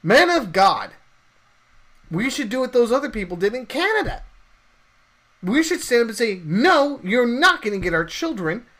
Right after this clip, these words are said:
You're not gonna come to our home. You're not gonna bring any of this stuff in.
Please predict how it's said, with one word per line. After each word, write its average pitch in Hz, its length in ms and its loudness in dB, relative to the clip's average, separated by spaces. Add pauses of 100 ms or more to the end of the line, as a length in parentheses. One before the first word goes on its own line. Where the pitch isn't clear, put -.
(200)
You're 175 120 -2
not 294 180 2
gonna 269 140 -4
come 208 160 -4
to 214 100 -2
our 175 120 2
home. 269 400 0 (300)
You're 202 100 -2
not 285 160 0
gonna 254 120 -4
bring 240 300 -6
any 349 240 -2
of 277 60 -8
this 269 120 -8
stuff 233 340 -8
in. 233 320 -6